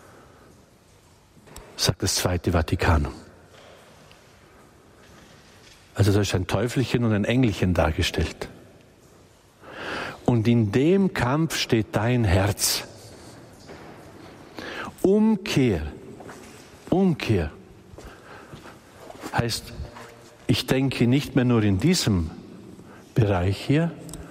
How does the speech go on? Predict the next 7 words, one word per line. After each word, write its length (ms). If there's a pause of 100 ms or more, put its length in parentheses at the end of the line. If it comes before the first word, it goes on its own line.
(720)
sondern 580 (760)
das 560 (200)
hat 220
mich 180
als 300
Licht 580
erfasst 800